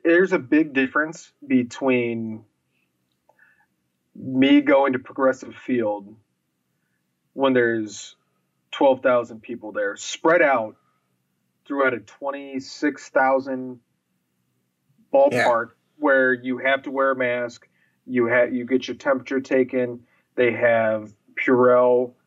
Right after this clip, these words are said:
Speaker 1: they have all these precautions that they've been taking, compared to going to the Olympics. And like you said, two hundred plus countries,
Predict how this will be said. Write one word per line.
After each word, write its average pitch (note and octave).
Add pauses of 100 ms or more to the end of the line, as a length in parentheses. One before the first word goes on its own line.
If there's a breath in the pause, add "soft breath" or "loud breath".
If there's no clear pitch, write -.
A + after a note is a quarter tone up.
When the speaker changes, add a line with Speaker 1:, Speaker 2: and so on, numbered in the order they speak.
Speaker 1:
they B2
have B2
all B2
these A#2 (160)
precautions C3
that A#2+
they've A#2
been A#2
taking, - (400 soft breath)
compared D4
to D4
going C#4+
to C4+
the B2
Olympics. B2
And C#4+
like C#4
you -
said, -
two D#3
hundred C3+
plus A2+
countries, G2